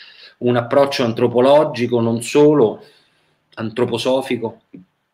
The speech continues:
alle gesta umane. Quindi non è interessante l'allevamento intensivo se non mi chiedo, se non ne conosco la storia, se non mi chiedo che cosa può essere detto dietro a, a questo,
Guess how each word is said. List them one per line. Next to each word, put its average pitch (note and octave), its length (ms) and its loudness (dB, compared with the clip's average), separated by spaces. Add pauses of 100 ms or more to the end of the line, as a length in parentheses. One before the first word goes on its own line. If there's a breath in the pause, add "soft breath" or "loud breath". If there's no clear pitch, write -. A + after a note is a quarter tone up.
(1400)
alle G#2 300 -4
gesta G2+ 460 -4
umane. G2 440 -6
Quindi G#2 300 -4
non A#2 180 -2
è D3 60 0
interessante G#2+ 1200 -6 (120)
l'allevamento G#2 680 -2
intensivo A2 760 -2
se G#2 160 -6
non A2+ 440 -2
mi G#2+ 180 -6
chiedo, A#2 460 0
se - 120 -6
non B2 260 -2
ne A#2+ 100 -4
conosco A2+ 420 -4
la A#2 100 -2
storia, C3+ 480 0
se - 180 -8
non A2+ 280 -4
mi A2 140 -4
chiedo A2 520 -2 (360 loud breath)
che A2+ 200 -12
cosa B2+ 520 -2 (720)
può A#2+ 300 2
essere A2+ 640 -2
detto B2 600 -2
dietro G#2+ 600 -4
a, G2 120 -8
a G2 80 -12
questo, G2+ 580 -8